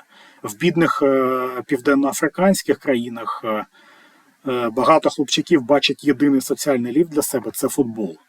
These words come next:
Всі грають в футбол, і хоча б хтось, е, проб'ється на вершину. Буде грати за Барселони, за Реали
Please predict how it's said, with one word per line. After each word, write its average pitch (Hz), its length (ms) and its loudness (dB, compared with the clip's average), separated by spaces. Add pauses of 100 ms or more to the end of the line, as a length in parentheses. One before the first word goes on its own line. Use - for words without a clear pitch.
(640)
Всі - 300 4
грають 135 320 2
в - 80 -18
футбол, 185 460 4
і - 100 2
хоча - 320 2
б - 60 -2
хтось, - 440 0
е, 127 140 2
проб'ється 131 500 0
на 117 100 -4
вершину. 104 460 -6 (400)
Буде 123 260 2
грати 117 320 0
за 113 140 -4
Барселони, 139 720 2
за 110 180 -8
Реали 117 480 -2